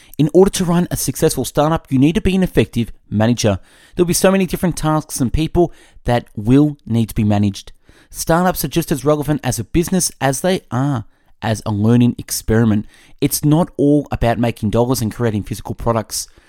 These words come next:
The learning experience is just as important and expressed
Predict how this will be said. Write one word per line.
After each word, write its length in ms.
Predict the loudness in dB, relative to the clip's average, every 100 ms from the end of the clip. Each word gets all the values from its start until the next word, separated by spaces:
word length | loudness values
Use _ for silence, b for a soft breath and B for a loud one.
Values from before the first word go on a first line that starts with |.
| b b
The 100 | 0
learning 280 | 2 4 2
experience 520 | 0 -4 -2 0 -2
is 180 | -2 -6
just 360 | -2 -2 -2 -4
as 100 | -2
important 440 | -2 -2 -2 0
and 80 | -2
expressed 560 | -2 -8 -2 -2 -2